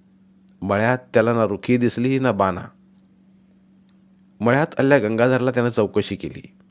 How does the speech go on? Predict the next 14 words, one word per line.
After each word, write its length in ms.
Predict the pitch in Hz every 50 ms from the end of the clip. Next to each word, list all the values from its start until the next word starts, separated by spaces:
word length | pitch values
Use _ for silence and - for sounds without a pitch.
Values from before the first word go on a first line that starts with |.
| _ _ _ _ _ _ _ _ _ _ _ _ _ _ _ _ _ - -
गंगाधर 400 | 101 95 104 101 107 104 98 101
त 180 | 92 - - 110
त 180 | 98 - -
प 180 | 104 95 - -
प 160 | 90 - -
करू 240 | 95 - 92 87 87
लागला. 280 | 80 - - - - - - _ _ _ _ _ _ _ _ _ _ _ _ - _ _ _ _ _ _ _ _ _ _ _ _ _ _ -
काहीतरी 540 | - 95 107 113 - 135 135 151 160 165 160
घडलंय 600 | 127 113 104 98 107 107 117 135 143 151 156 151
वा 240 | 135 120 120 123
लपवतोय 680 | 117 104 101 98 - - 131 135 135 131 139 139 143 139
हे 160 | 127 110 110
त्यानं 220 | - - 107 104 104
ओळखलं. 500 | 98 92 87 90 - - - - -